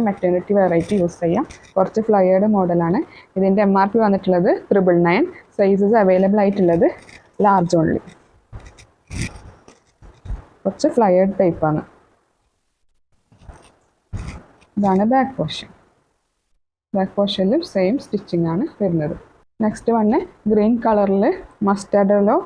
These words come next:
ഗ്രേ ഫ്ലോറൽ പ്രിന്റ് വരുന്ന ഒരു എ ലൈൻ കുർത്തിയാണ്. മോഡലൊക്കെ നേരത്തെ കാണിച്ച പിങ്കിൻ്റെ സെയിം മോഡലിലാണ്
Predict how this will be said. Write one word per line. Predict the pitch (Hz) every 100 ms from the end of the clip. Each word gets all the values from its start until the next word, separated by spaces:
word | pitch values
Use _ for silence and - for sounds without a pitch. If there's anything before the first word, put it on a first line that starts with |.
| 226
ഗ്രേ | 190 190 277 - - - - -
ഫ്ലോറൽ | 214 196 196 202
പ്രിന്റ് | 208 202 196
വരുന്ന | 190 190
ഒരു | 196 185
എ |
ലൈൻ | 185 190
കുർത്തിയാണ്. | 196 175 185 170 240 349 - - _ _ _ _ _ -
മോഡലൊക്കെ | 208 202 202 202 - 330 - - -
നേരത്തെ | 196 196 214 214
കാണിച്ച | 202 202 269 226
പിങ്കിൻ്റെ | 202 196 190 254 370 -
സെയിം | 202 196 220 220
മോഡലിലാണ് | 196 190 185 180 196